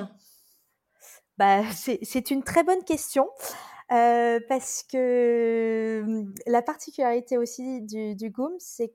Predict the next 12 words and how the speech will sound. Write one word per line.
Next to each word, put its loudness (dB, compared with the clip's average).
que 0
on -4
laisse -2
téléphone, -2
montre, -2
euh, 4
toute, -10
euh, -2
connexion -6
au 0
monde -2
extérieur. 0